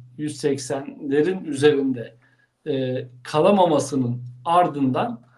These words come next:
e, burada yumuşak bir iniş senaryosu dahilinde, e, hisse senedi, e, en son yüz kırk altılara kadar, e, geri çekilmiş durumda. Geçtiğimiz hafta da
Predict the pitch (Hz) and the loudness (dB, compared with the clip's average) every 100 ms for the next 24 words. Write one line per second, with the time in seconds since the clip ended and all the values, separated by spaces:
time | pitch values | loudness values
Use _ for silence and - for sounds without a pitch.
0 | _ _ 156 139 139 180 185 175 202 - | _ _ -4 -2 -2 -2 2 2 2 -4
1 | _ _ 135 127 156 170 185 233 - 160 | _ _ -8 -4 -2 -2 0 0 -2 -2
2 | 165 165 - 175 165 175 - - _ _ | 0 -2 -8 -2 -2 -2 -8 -12 _ _
3 | _ - 156 151 147 139 123 135 143 139 | _ -4 0 2 2 0 0 -2 0 0
4 | 131 123 127 - 262 - - - _ - | -2 -2 0 0 -2 -8 -20 -20 _ -4
5 | 143 135 131 143 - 156 - 180 170 147 | 0 0 -2 -6 -8 -10 -6 -2 0 0
6 | 143 208 233 _ _ _ _ _ - 127 | 0 -2 -4 _ _ _ _ _ -10 -10
7 | 123 - - - _ _ - 196 131 165 | -12 -18 -20 -20 _ _ -4 -4 -2 -4
8 | 190 - 151 156 - 165 151 151 143 131 | -6 -8 -10 -10 -8 -8 -2 0 0 0
9 | 139 143 156 131 131 180 - - _ - | -2 0 0 -2 -2 -4 -6 -16 _ -10
10 | 156 147 139 160 - 143 139 127 - 127 | -8 -2 0 0 -2 -6 -4 -6 -6 -8
11 | 120 120 165 151 143 135 - 143 127 - | -8 -6 -6 -6 -6 -6 -4 -4 -4 -8
12 | - _ _ _ _ _ 147 143 - 151 | -18 _ _ _ _ _ -4 -4 0 0
13 | 143 220 | 0 -4